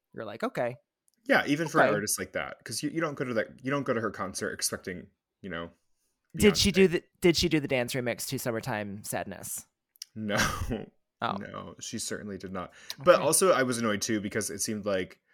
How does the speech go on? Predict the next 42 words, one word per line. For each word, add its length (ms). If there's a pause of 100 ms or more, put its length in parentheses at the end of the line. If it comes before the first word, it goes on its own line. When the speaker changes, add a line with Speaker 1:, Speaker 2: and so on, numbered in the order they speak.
(140)
Speaker 2:
there 140
was 100
a 60
lot 100
of 80
Fairweather 420
fans 380
there. 280
N-, 200
no 180
hate 240
to 80
them, 220
but, 140
like, 280 (640)
you 80
know, 120
again, 400
like, 280 (220)
I'm 200
there 160
for 100
the 80
deep 240
cuts, 480
and 560
Speaker 1:
Right. 320 (640)
Speaker 2:
um, 500 (160)
it 80
was 220
just 160
funny 240
to 80
see 300
w-, 200
as 140
soon 200
as 60
she 160
pulled 260
out, 220
like, 380